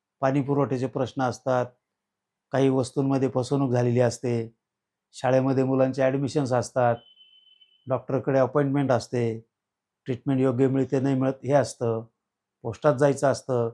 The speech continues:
बँकेत जायचं असतं, त्यानंतर सरकारी कार्यालयामध्ये काही आपले,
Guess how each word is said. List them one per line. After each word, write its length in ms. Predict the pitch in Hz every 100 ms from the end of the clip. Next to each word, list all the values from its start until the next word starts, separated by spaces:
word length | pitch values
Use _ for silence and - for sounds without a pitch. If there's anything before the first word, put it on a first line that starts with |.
| _ _ _
बँकेत 340 | 117 123 123 156
जायचं 320 | 139 131 143
असतं, 460 | 123 - 135 120 117 _ _ _ _ _ _ -
त्यानंतर 640 | 131 131 120 143 135 131
सरकारी 420 | 131 131 147 143
कार्यालयामध्ये 800 | 139 135 139 139 135 135 135 131
काही 160 | 131
आपले, 460 | 131 131 135 135